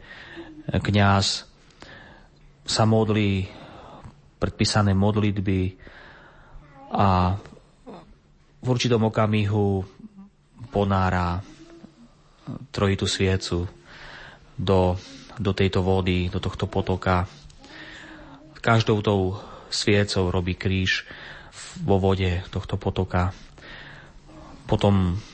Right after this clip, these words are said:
nasledujú ďalšie modlitby. Znova v určitom okamihu kňaz, e, trikrát dýcha na tú vodu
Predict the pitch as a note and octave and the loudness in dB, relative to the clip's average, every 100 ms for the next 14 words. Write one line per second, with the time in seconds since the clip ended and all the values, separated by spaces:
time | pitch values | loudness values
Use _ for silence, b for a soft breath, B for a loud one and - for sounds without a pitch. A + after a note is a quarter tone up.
0 | B B G#2+ G#2 A2 G#2 G2 G2 A#2 A2+ | B B 0 2 2 2 2 2 0 0
1 | A#2 G#2+ G#2 G2+ G2 F#2+ F#2 F#2+ - _ | 0 0 0 0 -2 0 0 -2 -8 _
2 | B B B B B B B B - - | B B B B B B B B -20 -20
3 | - - - - - A#2 A2 G2+ F#2+ F#2+ | -20 -20 -20 -8 0 2 4 4 2 -2
4 | - A#2 - A#2+ A2+ G#2+ G#2 G2+ G2 G#2 | -4 -4 0 2 2 2 2 2 2 2
5 | G2 G2 B B B B B B B - | 0 -2 B B B B B B B -16
6 | - G2+ G2 G2 F#2+ - - - - B | -4 2 4 4 2 -4 -8 -20 -20 B
7 | B B B B B - C3 - - - | B B B B B -16 -10 -6 -6 -8
8 | - - - - G2+ G#2+ - G#2 G2 - | -20 -20 -20 -2 2 2 2 2 2 0
9 | - - _ _ _ - - - F2+ A#2 | -16 -18 _ _ _ -20 -20 -10 0 2
10 | B2 - A2 F#2+ F#2+ B B B B B | 2 2 0 0 -2 B B B B B
11 | B B D#3+ F#2 G2+ G2 G2 G2+ G2+ F#2+ | B B 0 0 2 2 4 4 2 -2